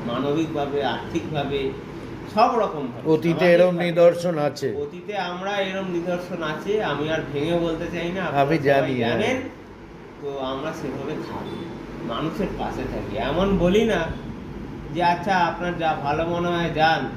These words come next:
Speaker 1: আপনি যেখানে পারেন বুঝে নিন।" অনেকেই বলে, এই কথাটা আমরা মুখ দিয়ে উচ্চারণ করি না। আমরা চাই মানুষের পাশে থাকি।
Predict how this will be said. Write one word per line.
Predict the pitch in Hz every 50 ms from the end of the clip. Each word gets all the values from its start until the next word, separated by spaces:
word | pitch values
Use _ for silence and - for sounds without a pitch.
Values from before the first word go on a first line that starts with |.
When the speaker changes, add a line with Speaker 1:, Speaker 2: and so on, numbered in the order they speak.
| - -
Speaker 1:
আপনি | - - - 135 131
যেখানে | 127 135 131 135 143 147 147 143
পারেন | 135 135 147 147 143
বুঝে | 127 113 120 127 123 143
নিন।" | 135 123 117 110 104 110 117
অনেকেই | 143 185 233 - 202 190 196 - 180
বলে, | 147 139 139 139 - 113 104 - - - - - - - - - -
এই | 139 - -
কথাটা | - 131 - - 160 151 175
আমরা | 160 151 147 147 151
মুখ | 156 143 135 123 117 113
দিয়ে | 127 135
উচ্চারণ | 131 120 113 107 - 117 113 113
করি | 110 101 - - 98 95 95 92
না। | - 113
আমরা | 117 127 143 139
চাই | - 190
মানুষের | 190 156 120 110 123 135 143 - - 151 - -
পাশে | 185 180 - - 135 - -
থাকি। | 110 - - - -